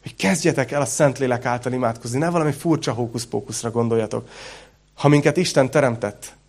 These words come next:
akkor az Istennel való kommunikáció az a legtermészetesebb dolog nekünk. Mert belénk van integrálva a szellemünkön keresztül.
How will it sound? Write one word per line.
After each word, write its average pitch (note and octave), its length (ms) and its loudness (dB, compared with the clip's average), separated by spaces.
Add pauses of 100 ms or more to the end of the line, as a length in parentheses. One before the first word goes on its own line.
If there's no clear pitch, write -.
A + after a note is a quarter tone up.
akkor C3+ 260 0
az C3+ 80 4
Istennel C#3 380 2
való B2+ 200 2
kommunikáció B2 680 -4
az A#2 120 -2
a A#2+ 60 0
legtermészetesebb G#2+ 1080 -6
dolog G#2+ 360 -6
nekünk. - 440 -16 (480)
Mert B2 320 2
belénk A#2+ 440 0
van A2 220 -4
integrálva A2 800 -6 (800)
a - 60 -20
szellemünkön G#2+ 680 -4
keresztül. A2+ 520 -14